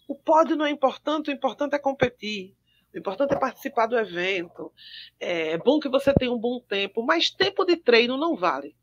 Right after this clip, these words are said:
O que vale é tempo na prova. A gente sabe disso. Pra um, pra quem quer ser elite, não adianta ele mostrar o Garmin dele dizendo que fez cinco quilômetros em treze minutos,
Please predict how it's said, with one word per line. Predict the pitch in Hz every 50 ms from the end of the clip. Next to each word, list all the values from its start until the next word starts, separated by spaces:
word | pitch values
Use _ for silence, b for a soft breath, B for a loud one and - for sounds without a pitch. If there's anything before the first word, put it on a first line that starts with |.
| _ _ _ _ _ _ _ _ _ _
O | 226 240
que | - 311
vale | - 196 240 240 269 277
é | 277
tempo | 269 277 277 277
na | 277 285 277
prova. | - - - 277 269 - - - - _ _ -
A | - 147
gente | 175 202 247 240 -
sabe | - 254 240 214 180
disso. | 156 - - - - - - _
Pra | - 190 196 214
um, | 214 202 190 160 156 -
pra | - 208 208
quem | - - 247
quer | 240 - 233
ser | 240 - 240 226
elite, | 214 202 196 196 196 - 220
não | 214 220
adianta | 247 254 247 240 214 220 214 214
ele | 202
mostrar | 202 196 202 - - 202 180
o | 185
Garmin | 180 175 175 180 190 190 180
dele | 165 156 160 160 165 B B B B B B B -
dizendo | 175 165 175 170 170 175
que | - 190 180
fez | - - 208 185 175 -
cinco | - 285 294 285 302 294
quilômetros | 277 254 233 226 226 247 247 - -
em | 262 247
treze | 240 247 240 240 226 226
minutos, | 233 233 220 196 180 170 180 - -